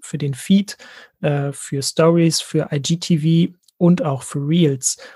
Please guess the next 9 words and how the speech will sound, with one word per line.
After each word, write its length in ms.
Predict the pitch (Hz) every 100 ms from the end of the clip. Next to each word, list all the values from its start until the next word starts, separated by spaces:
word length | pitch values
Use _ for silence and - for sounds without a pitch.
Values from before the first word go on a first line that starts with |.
| _
Und 200 | 143 139
das 100 | 131
sind 160 | 160 -
alles, 400 | 143 165 - -
äh, 260 | 160 147
sehr 260 | 139 151 -
eigene 320 | 147 160 160
Formate, 680 | - 151 135 143 170 185 175 - - - -
äh, 220 | 185 147